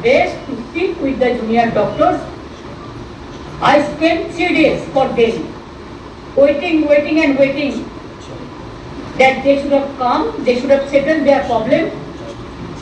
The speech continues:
Even when they didn't accept the verdict of the Supreme Court, instead of that also,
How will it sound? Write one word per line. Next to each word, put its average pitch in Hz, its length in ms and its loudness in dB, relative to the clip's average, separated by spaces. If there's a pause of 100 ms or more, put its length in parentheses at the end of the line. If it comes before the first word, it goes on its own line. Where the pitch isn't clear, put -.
(220)
Even 320 180 6 (140)
when 330 180 4 (100)
they 330 160 -2
didn't 311 340 0
accept - 400 0
the 294 160 6
verdict 277 440 2
of 285 120 2
the 285 140 4
Supreme 294 380 2
Court, - 200 2 (1160)
instead 262 360 4
of 294 60 2 (100)
that 262 180 4 (100)
also, 226 260 -6